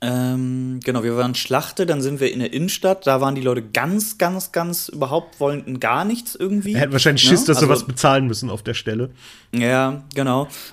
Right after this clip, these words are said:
Speaker 1: Und dann sind wir ins Viertel und Viertel war super entspannt. Da waren alle Leute so voll Feuer und Flamme.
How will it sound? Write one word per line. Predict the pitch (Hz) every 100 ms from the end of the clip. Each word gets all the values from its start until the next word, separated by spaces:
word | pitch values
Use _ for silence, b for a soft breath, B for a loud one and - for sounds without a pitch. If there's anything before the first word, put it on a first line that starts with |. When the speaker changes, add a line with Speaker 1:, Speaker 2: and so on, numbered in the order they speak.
| -
Speaker 1:
Und | 139 131
dann | 147 185
sind | 170 156
wir |
ins | 143
Viertel | - 143 117
und | 104
Viertel | - 190 196
war | 131
super | 110 101 104 117 160 107 76
entspannt. | 85 - 90 87
Da | 127 131
waren | 131 123
alle | 123
Leute | 127 120 117
so | 110
voll | - 135
Feuer | 131 - 123 117
und | 104
Flamme. | 143 151 147